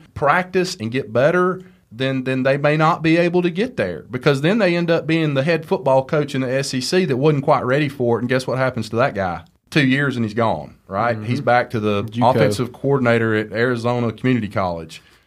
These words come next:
Speaker 1: So, so part of that process is I have to get them ready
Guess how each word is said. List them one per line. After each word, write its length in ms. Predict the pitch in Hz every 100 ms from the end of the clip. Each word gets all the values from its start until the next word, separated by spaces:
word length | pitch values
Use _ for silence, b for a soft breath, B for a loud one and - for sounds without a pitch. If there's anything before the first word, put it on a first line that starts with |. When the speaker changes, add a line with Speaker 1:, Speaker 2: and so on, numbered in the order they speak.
| b b
Speaker 1:
So, 380 | - 143 139 -
so 260 | - 147 135
part 340 | - 175 226
of 80 | 208
that 260 | 156 143 -
process 720 | 165 185 180 135 127 127 127
is 320 | 120 123 117 - b b -
I 160 | 127 196
have 340 | 175 160 156
to 120 | - 127
get 280 | 127 127 127
them 200 | 117 110
ready 420 | 107 101 107